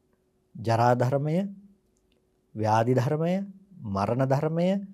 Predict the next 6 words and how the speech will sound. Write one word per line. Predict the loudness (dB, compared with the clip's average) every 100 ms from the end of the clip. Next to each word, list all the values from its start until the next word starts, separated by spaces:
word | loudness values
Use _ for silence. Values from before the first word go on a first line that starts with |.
| -20 _
සබ්බේහි | -4 0 0 2 2 2
මේ | 0 -4 -6
පියේහි | -2 0 2 0
මනාපේහි | -4 -2 -4 -4 -6 -6 -6 -6
ඔබ | -4 -6
ප්‍රියමනාප | 0 0 0 2 2 2